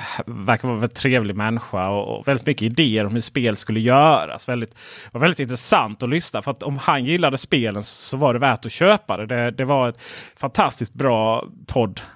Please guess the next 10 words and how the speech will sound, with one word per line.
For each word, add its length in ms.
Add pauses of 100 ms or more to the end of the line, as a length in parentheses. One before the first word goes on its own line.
Eh, 280
kanske 260
den 120
bästa 340
som 360
Sverige 380
någonsin 260
har 40
producerat. 520 (680)
Och 220